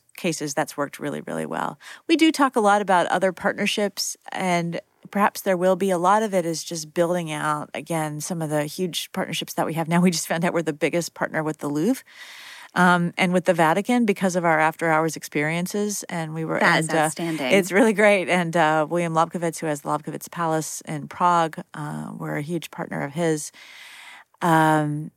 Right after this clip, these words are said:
Speaker 1: and so we just look to figure out how to expand that. But as it relates to other marketing partnerships, uh, we certainly, we keep our ears and eyes open. But it's less from a promotional perspective. We don't ever discount or do anything like that. It's more thinking about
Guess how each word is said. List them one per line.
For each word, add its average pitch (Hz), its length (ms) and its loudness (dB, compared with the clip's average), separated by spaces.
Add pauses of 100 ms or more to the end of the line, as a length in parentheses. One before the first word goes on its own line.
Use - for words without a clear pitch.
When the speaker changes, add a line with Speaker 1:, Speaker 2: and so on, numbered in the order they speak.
Speaker 1:
and 185 160 2
so 226 120 2
we 226 140 2
just 226 180 -4
look 254 160 -2
to 208 140 0
figure 190 280 0
out 165 120 2
how 165 120 -2
to 156 220 -2
expand 156 460 -6
that. 78 340 0 (140)
But 165 240 2 (600)
as 196 160 2
it 143 60 -2
relates 202 320 0
to - 140 -6
other 202 240 2
marketing 165 440 -2
partnerships, - 800 -8 (100)
uh, 196 200 -2
we 196 80 -4
certainly, 196 420 -2
we 160 80 -2
keep 175 220 -6
our 160 180 2 (100)
ears 165 260 -2
and 156 100 -6
eyes 151 320 -4
open. 151 560 -4 (560)
But 190 120 4
it's - 320 -2 (400)
less 262 300 2
from 285 140 -2
a 214 80 0
promotional 170 480 -4
perspective. 214 400 -6
We 196 60 -4
don't 190 120 -2
ever 180 160 -2
discount 160 540 -6
or 151 40 -10
do 156 120 -12
anything 156 260 -8
like 151 160 -8
that. 156 180 -6
It's - 200 -12
more 170 120 -4
thinking 156 320 -12
about 151 340 -8